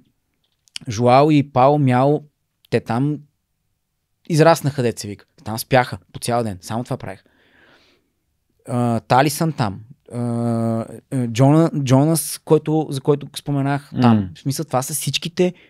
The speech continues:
Speaker 1: профи спортисти, които с това се занимават. Та въпросният Себастиан Родригес тези години отива в Unity, след като губи, а, преди малко четохме с тебе историята му, губи и световното
Speaker 2: B J J Heroes.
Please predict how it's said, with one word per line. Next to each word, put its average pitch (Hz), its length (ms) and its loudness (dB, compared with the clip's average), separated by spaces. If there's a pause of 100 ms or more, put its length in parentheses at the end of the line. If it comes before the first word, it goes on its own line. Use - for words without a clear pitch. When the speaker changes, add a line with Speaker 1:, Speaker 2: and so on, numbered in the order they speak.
(200)
Speaker 1:
профи 143 320 2
спортисти, - 640 -4
които 143 260 -12
с - 40 -18
това 131 160 -6
се 127 60 -10
занимават. 123 500 -8 (460)
Та 123 80 -4
въпросният 208 720 0
Себастиан 131 540 -2
Родригес 220 520 -4 (1120)
тези 190 240 6
години 135 520 -4 (120)
отива 160 280 0
в 170 100 -8
Unity, 135 400 -2
след 151 200 -4
като - 180 -12
губи, 131 480 0 (120)
а, 120 80 -10 (800)
преди 123 160 -6
малко 117 260 -2
четохме 113 360 -6
с - 140 -12
тебе 107 400 -6 (760)
историята 117 480 0
му, 208 140 -2
губи 156 260 4
и 143 60 2
световното 135 500 0
Speaker 2:
B - 40 -2
J - 40 2
J 113 200 2
Heroes. 101 340 -12